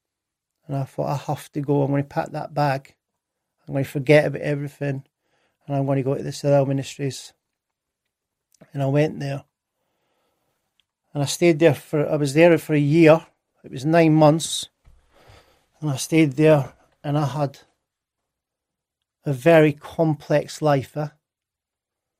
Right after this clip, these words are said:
Very complex, very complex. Spent a lot of time in Thailand, here, there, doing this, doing that. A lot, very sinful life, a very debaucherist, very,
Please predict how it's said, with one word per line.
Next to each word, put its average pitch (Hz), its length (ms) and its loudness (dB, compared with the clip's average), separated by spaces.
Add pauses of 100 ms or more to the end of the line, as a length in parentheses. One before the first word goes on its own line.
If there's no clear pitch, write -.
(1000)
Very 143 240 2
complex, - 840 -10
very 156 280 0
complex. 139 600 -14
Spent - 280 -18
a 139 40 -12
lot 131 100 -12
of - 80 -18
time 139 240 -12
in 131 80 -12
Thailand, 160 760 -6
here, 160 460 -4
there, 160 400 -2
doing 160 300 -6
this, 160 240 -8
doing 160 260 -16
that. - 220 -18 (1000)
A 156 40 -4
lot, 165 100 -2
very 170 200 6
sinful 165 600 0
life, 143 300 2
a 147 40 -10
very 151 400 4 (760)
debaucherist, 156 1000 -2
very, 151 500 0